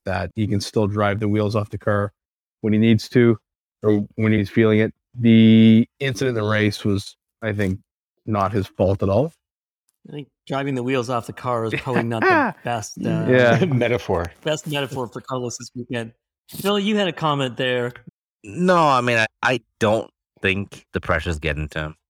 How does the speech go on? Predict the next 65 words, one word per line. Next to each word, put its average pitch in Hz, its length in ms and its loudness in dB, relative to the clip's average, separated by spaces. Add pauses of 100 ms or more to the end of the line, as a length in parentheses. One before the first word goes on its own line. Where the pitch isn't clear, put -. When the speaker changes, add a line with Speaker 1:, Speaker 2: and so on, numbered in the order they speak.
(140)
Speaker 4:
I, 80 140 -2
I 76 260 -2
really 78 280 -4
don't. 78 260 -4
I 82 60 0
think 90 160 -4
if 80 120 -14
you 82 80 0
look 78 280 -2
at 82 120 -2
him 78 220 -4 (200)
and 78 200 -4
you 80 60 -4
look 78 140 -4
at 76 220 -6
his 76 180 -8
racing 78 280 -4
history, 78 500 -8 (140)
there 107 120 2
are 104 80 2
just 98 180 -4
some 98 160 -2
tracks 95 320 -2
that 69 140 -6
suit - 200 -12 (100)
certain 98 280 0
drivers 92 340 0
better. 110 240 -2 (380)
And 78 260 -6
I 78 100 0
don't 87 220 -4
think 87 160 -8
this - 180 -6
is 80 100 -12
one 85 160 -2
of 82 60 -2
the 80 60 -4
ones 80 220 -4
that 76 100 -2
really 78 200 -2
suits - 280 -10
him 85 160 -10 (460)
from 85 160 -2
that - 160 -4
perspective. - 460 -8 (800)
Speaker 2:
So 143 180 -6
it 131 40 -4
was 117 140 -8
never 135 320 -4
meant 139 200 -6
to - 80 -16
be 127 120 -4
in 139 60 -4
the 110 80 -8
first 170 280 -8
place. 107 160 -12
Speaker 3:
No, 101 420 -10
Speaker 2:
That's 190 200 -14
Speaker 3:
I - 40 -10
Speaker 2:
an 123 40 -8
Speaker 3:
disagree. 113 400 -6
Speaker 2:
interesting - 60 -
Speaker 3:
I - 40 -4
Speaker 2:
take. - 60 -12 (140)
Speaker 3:
think - 80 -20